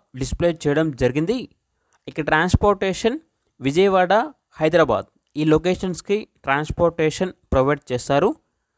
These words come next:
ఇక ఈచ్ పప్పీ యొక్క ప్రైస్ అనేది ఫిఫ్టీన్ కే, అనగా పదిహేను వేలు. అంతేకాకుండా ఓనర్ ఏం చెప్పారంటే ఎక్స్‌చేంజ్ అనేది కూడా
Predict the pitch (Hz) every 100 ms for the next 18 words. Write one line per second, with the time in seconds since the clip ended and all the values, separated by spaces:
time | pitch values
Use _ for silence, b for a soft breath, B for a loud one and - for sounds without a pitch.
0 | _ _ - 143 151 - 196 247 - 208
1 | 214 202 190 202 214 - - 165 175 180
2 | 175 190 320 _ _ _ _ _ 175 160
3 | 208 190 120 104 - 143 165 180 220 -
4 | - 151 180 202 180 127 107 104 - _
5 | _ _ _ _ _ 143 143 190 196 196
6 | 196 196 240 - _ 127 156 180 190 190
7 | 180 180 180 165 202 320 _ _ _ _
8 | 127 135 185 185 180 180 170 180 170